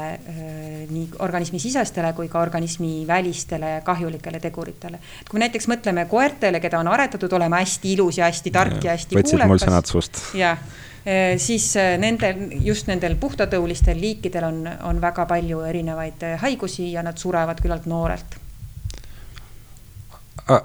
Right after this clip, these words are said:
Speaker 2: aga, aga siiski ma, ma pean küsima ja sa, sa ei pea vastama meeletult pikalt, aga miks siis talukrants elab niivõrd palju kauem kui Chihuahua?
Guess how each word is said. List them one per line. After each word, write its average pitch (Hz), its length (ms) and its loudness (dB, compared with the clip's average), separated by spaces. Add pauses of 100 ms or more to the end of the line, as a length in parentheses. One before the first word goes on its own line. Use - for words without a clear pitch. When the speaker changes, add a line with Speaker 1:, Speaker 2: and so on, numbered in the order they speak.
Speaker 2:
aga, 139 280 6
aga 139 240 10
siiski 123 300 4
ma, 104 260 10
ma 117 280 8 (920)
pean 110 220 8
küsima 98 440 6 (280)
ja 101 240 8 (100)
sa, 104 400 10
sa 104 220 6
ei 104 120 10
pea 101 240 10
vastama 82 560 6
meeletult 90 500 2
pikalt, 92 340 4
aga 92 160 6
miks 127 300 4
siis 95 320 6
talukrants 95 840 6 (320)
elab 80 260 6
niivõrd 82 320 2
palju 80 240 6
kauem 69 340 6
kui 65 140 -2
Chihuahua? 65 460 2